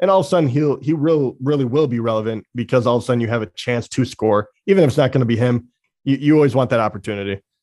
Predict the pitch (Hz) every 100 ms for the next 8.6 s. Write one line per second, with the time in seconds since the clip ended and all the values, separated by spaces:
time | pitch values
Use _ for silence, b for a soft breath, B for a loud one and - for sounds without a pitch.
0 | _ 131 139 110 127 131 127 139 127 120
1 | 123 117 123 120 - 139 131 135 _ _
2 | - 147 143 165 240 226 180 160 143 120
3 | _ - - 151 156 127 147 143 135 170
4 | - - _ _ _ _ - - 170 208
5 | 202 185 156 175 160 156 127 135 135 139
6 | - - 135 185 160 143 127 143 139 127
7 | 135 123 120 127 127 117 - - 143 139
8 | 127 135 127 143 139